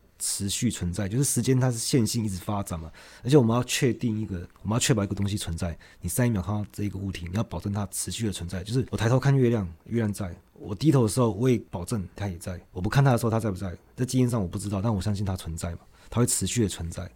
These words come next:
就是它上一秒的存在，现在也存在。你不看它，它也存在，就是形式逻辑保证它存在，这是经验不用参与进来的。可是有时候想，诶，毛毛的，会不会这样？<laughs> 这个不在，<laughs> 你会一直感觉它一直存在，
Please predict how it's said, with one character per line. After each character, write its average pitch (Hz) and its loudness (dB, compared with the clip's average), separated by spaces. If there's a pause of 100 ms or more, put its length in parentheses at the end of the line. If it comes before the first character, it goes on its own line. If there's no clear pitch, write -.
(120)
就 123 0
是 135 6
它 131 4
上 127 2
一 123 4
秒 113 2
的 90 0
存 90 -4
在， 98 -2
现 - -4
在 113 0
也 98 0
存 82 -6
在。 87 -6
你 113 0
不 104 -2
看 131 4
它， 120 2
它 113 2
也 107 2
存 90 -4
在， 87 -4 (260)
就 135 0
是 143 6
形 107 2
式 123 2
逻 98 2
辑 98 -2
保 90 -4
证 110 0
它 98 0
存 82 -8
在， 85 -8 (280)
这 135 4
是 135 6
经 123 2
验 117 6
不 95 -2
用 101 0
参 101 -2
与 87 -2
进 98 -2
来 82 -4
的。 82 -14 (300)
可 117 -2
是 151 8 (580)
有 101 -4
时 95 0
候 131 4
想， 120 2
诶， 104 2
毛 101 2
毛 95 2
的， 90 -2
会 98 0
不 113 2
会 104 -2
这 110 0
样？ 104 2 (240)
<laughs> - -8
这 120 0
个 113 2
不 101 -4
在， 98 0 (720)
<laughs> - -12
你 117 0
会 160 6
一 - 6
直 - -4
感 101 0
觉 95 -6
它 107 -2
一 117 -2
直 107 -6
存 85 -8
在， 90 -8